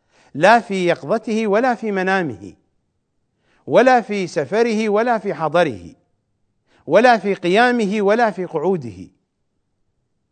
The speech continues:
ولا في غضبه، لأنه إذا ما غضب فإن غضبه معصوم، إنما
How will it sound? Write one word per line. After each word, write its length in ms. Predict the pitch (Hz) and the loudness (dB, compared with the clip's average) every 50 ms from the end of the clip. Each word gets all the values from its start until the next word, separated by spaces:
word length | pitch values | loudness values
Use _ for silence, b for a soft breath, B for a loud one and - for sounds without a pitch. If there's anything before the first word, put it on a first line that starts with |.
| _ _ _ _ _ _ _ _ _ _ _ _ _ _ _ _ _ _ _ - | _ _ _ _ _ _ _ _ _ _ _ _ _ _ _ _ _ _ _ -4
ولا 400 | 131 156 208 254 277 285 277 247 | 0 4 4 6 6 6 4 2
في 240 | - - 220 214 190 | 0 -2 -4 -4 0
غضبه، 640 | 170 190 190 180 220 233 202 185 143 131 123 117 117 | 2 2 4 4 4 2 2 0 -4 -6 -6 -8 -6
لأنه 480 | 143 156 165 180 185 185 175 175 180 | -6 -4 -4 -2 -2 -2 -2 -2 -2
إذا 600 | 180 165 175 180 175 190 180 180 180 180 175 - - | -4 -4 -4 -2 0 2 2 2 2 0 0 -4 -6
ما 280 | 165 170 185 180 180 | -4 -2 0 2 2
غضب 420 | 160 160 202 226 202 247 262 262 262 - - _ _ _ _ _ _ _ _ _ _ _ _ _ _ | 4 4 4 4 4 4 2 2 0 -6 -20 _ _ _ _ _ _ _ _ _ _ _ _ _ _
فإن 400 | _ - 170 156 175 202 214 196 | _ -6 -4 -4 -2 -2 -2 0
غضبه 640 | 180 160 151 160 156 190 233 240 226 196 185 214 196 | 0 0 0 2 4 4 4 4 2 0 -2 -2 -2
معصوم، 580 | 175 165 139 117 - - 220 240 208 147 104 85 _ _ _ _ _ _ _ _ _ _ _ _ _ _ _ - | -2 -4 -4 -4 -2 -2 0 0 0 -2 -4 -10 _ _ _ _ _ _ _ _ _ _ _ _ _ _ _ -4
إنما 680 | 160 175 175 175 175 180 180 180 170 165 165 160 - | -4 -2 0 0 0 2 2 2 2 0 -2 -6 -12